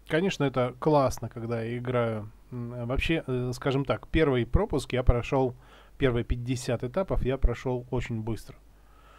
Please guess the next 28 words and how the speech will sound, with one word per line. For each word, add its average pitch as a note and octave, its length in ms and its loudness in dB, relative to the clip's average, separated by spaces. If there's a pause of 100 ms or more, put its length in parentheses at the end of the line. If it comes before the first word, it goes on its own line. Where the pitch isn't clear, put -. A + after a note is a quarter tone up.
(300)
Это, C3 440 2
ну, C#3 200 -2
заняло A#2+ 320 0
у C3 80 2
меня A2+ 180 0
семь A#2 320 -4
дней. G#2+ 420 -8 (1400)
Ну, F3 280 -4
быстро, C3 380 2
не B2 100 2
быстро, C3+ 320 -2
очень, A#2+ 380 0
не A#2+ 100 2
очень, A#2 320 -2
это A2 140 -2
уже G#2+ 120 -4
решать G#2+ 360 -8
вам, D3 220 2
как G#2+ 200 -6
бы. G#2+ 120 -10
Но, D#3 200 -2
на A#2 80 0
мой C3 160 0
взгляд, A2+ 320 -4
достаточно A#2+ 500 -8
быстро, B2+ 320 -6
семь A#2+ 280 -4
дней. A2 260 -8